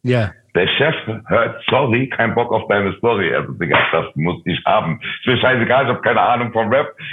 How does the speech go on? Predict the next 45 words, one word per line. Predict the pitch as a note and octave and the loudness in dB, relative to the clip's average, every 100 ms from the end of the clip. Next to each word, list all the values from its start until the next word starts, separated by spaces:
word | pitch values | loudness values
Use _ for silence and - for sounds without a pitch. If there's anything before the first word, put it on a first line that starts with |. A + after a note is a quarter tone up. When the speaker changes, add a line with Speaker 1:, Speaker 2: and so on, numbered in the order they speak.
| - | -8
Speaker 2:
Und | - A#2+ | -4 0
der | A2+ G#2 | 0 0
Chef | - E3 G#3+ - _ _ - - _ | 0 0 -2 -6 _ _ -20 -20 _
hat | - C3 | -2 0
das | B2+ A2 | 0 0
dann | A#2+ A#2+ E2+ | 0 0 -2
so | A2+ E3+ - | 0 0 0
au-, | C3+ - - A#2 | -2 -2 -4 0
der | G#2+ G#2+ | 0 0
hat | C#3 - | -2 -6
wirklich, | C#3 - F2+ - | -8 -6 -8 -4
der | F#2+ | 0
hat | A#2+ - _ _ _ _ _ | 0 -4 _ _ _ _ _
gesagt, | - E2+ A2 C3+ - - | -4 0 2 0 -4 -10
zu, | - G2 - - | -8 -8 -8 -2
sein, | F2+ F2 C#2 | 0 0 0
seine | F2 E2+ | 0 0
Sekretärin | D#2+ F#2 F2+ F2 C#3 B2+ | -2 -4 -4 -2 -2 0
hat | G2+ - | -4 -4
gesagt, | D#2 E2 - _ | -2 -2 -4 _
„Bitte | - D3+ - F3+ G3+ - - | -4 -4 -4 -8 -8 -12 -6
sag | A2+ B2+ - - | 0 0 -2 -6
nicht | F#2+ B2+ E3+ - - _ _ - | -2 0 0 -4 -14 _ _ -2
sorry | D#3+ C3+ C3 | 0 2 0
in | A2+ | -2
seinem | F#2 G#2 G#2 | 2 2 4
Beisein.“ | G#2+ A2+ E2 D2 C2+ - _ _ - - - | 2 2 0 -2 -4 -12 _ _ -16 -14 -2
Er | C3+ - | 0 2
in | D#3+ D3+ | 2 2
Meetings, | F3+ G#3+ F#3 D3+ - | 2 2 0 -2 0
egal | F3 D3+ G3+ A#3+ | 0 2 4 2
wo | G#3 | 2
er | A3 G3 | 2 2
war, | G3+ G#3+ | 2 2
Speaker 1:
„Kein | G#3+ F#3 | 2 0
Speaker 2:
wenn | D#3+ | 2
Speaker 1:
Bock | E3+ | 2
Speaker 2:
einer | D3+ | 0
Speaker 1:
auf | C3 | 2
deine | C#3+ | 2
Speaker 2:
gesagt | C3+ F3+ | 2 2
hat, | D3 | 2
Speaker 1:
Story.“ | C#3 | 2
Speaker 2:
er | B2+ | 2
so, | B2 | 0